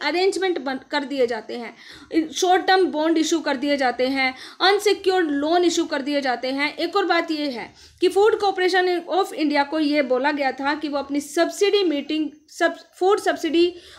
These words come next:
और एरियर को मीट करने के लिए, इनको पूरा करने के लिए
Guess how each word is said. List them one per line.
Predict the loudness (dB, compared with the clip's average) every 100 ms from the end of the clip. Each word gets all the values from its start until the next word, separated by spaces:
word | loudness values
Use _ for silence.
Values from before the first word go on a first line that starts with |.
| -2
और | 2 2 0 -2
एरियर | 2 4 4
को | 2 2
मीट | 2 0
करने | -2 -4 -2 -2
के | -2
लिए, | -4 -2 -4 -6 -6
इनको | -2 0 0
पूरा | -2 0 4 4
करने | 2 0 0
के | 0 -2
लिए | -2 0 0